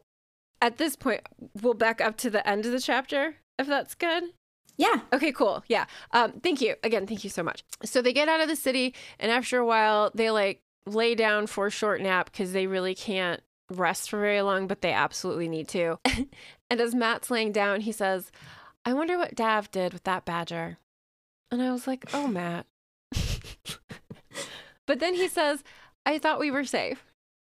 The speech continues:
Speaker 1: you know? And I just feel so bad for him in that moment. Like,
Speaker 2: Mm-hmm.
Speaker 1: uh, 'cause like you said earlier, he's not the kind of guy who's gonna share how he feels about things.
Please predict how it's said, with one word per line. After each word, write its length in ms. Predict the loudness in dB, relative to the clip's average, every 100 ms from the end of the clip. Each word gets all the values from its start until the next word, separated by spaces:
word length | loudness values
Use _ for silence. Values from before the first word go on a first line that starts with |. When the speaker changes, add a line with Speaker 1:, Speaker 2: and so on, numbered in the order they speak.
| _ -4
Speaker 1:
you 120 | 0
know? 320 | 2 2 0 -6 -16 -20 _ _
And 100 | 2
I 140 | 2 0
just 180 | -2
feel 120 | -2 -2
so 200 | -2 0
bad 240 | 2 2
for 160 | -2 -2
him 180 | 0
in 100 | 0
that 140 | 0 0
moment. 560 | 0 2 2 0 2 2
Like, 160 | 4
Speaker 2:
Mm-hmm. 240 | 4 4 4
Speaker 1:
uh, 120 | 2
'cause 220 | -2 -2
like 180 | -2 -2
you 80 | -4
said 200 | -4 -2
earlier, 340 | 0 2 0
he's 220 | -2 -4 -6
not 120 | -6
the 80 | -4
kind 220 | -2 -2
of 80 | 0
guy 180 | -2
who's 180 | -2 -6
gonna 180 | -6 -6
share 300 | -2 -2 0
how 180 | -2 -4
he 160 | -6
feels 360 | -12 -8 -8 -6
about 240 | -4 -4 -4
things. 420 | -6 -4 -6